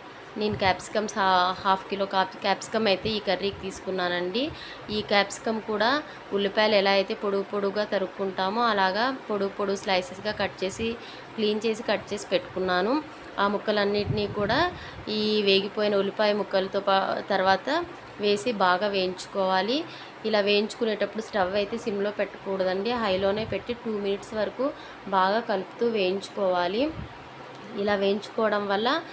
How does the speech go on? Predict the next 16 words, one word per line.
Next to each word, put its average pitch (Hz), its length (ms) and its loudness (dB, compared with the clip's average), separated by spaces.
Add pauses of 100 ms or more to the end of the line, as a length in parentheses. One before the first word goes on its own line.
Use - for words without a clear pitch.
(280)
ఆ, 208 280 4
క్యాప్సికమ్ 220 640 0
ఇప్పుడే 226 560 2 (360)
ట్వంటీ 208 300 0
ఫైవ్ 208 260 -2
పర్సెంట్ 226 420 -2
వేగిపోతుంది 202 960 0
టూ 196 180 0
మినిట్స్లోనే. 196 840 0 (380)
చక్కగా 220 400 2
వేపుతూనే 220 600 0
ఉండాలి, 196 640 0 (120)
కలుపుతూనే 214 520 -2
ఉండాలి. 190 600 0 (360)
అప్పుడు 214 240 -4
క్యాప్సికమ్ 214 540 0